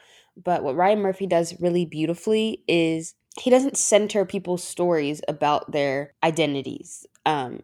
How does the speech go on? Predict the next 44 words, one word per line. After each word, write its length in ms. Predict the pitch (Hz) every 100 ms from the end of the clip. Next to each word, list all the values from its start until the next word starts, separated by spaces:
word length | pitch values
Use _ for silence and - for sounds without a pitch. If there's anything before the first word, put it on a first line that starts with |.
| -
he'll 240 | 185 202
put 380 | 175 - 208 - - _ -
a 60 | 170
black 420 | 175 175 160 -
character, 520 | - 160 147 - 156
an 100 | 151
Asian 320 | 170 170 165
character, 600 | 156 160 139 - 143 135 -
uh, 340 | 147 139 131 - -
gay, 320 | 175 165 160
lesbian, 440 | 160 156 156 156 160
whatever 360 | 160 185 190
he, 280 | 185 185 - 160
um, 240 | 156 151
character 560 | - 190 170 165 151 - - - -
he's 120 | 190
gonna 140 | 175
put, 320 | 165 214 190 - -
and 140 | 190 190
that's 180 | 196
not 200 | 208 185
their 100 | 190
whole 300 | 170 190 180
storyline. 600 | 175 196 170 147 135 104 - _
That's 140 | 196 -
just 160 | 202
a 60 | 180
part 260 | - 196
of 120 | 175 -
who 100 | 160
they 160 | 151
are. 180 | 160 123
They 120 | 156
just 160 | 156 -
happen 340 | 185 185 160
to 100 | 156
be 300 | 147 147 147 -
that. 280 | 151 139 - _ _ -
And 240 | - 170 -
that's 420 | - 180 185 185 170
really 240 | 202 226
refreshing 480 | 185 - 208 202 180
to 120 | 151
see, 340 | - 202 151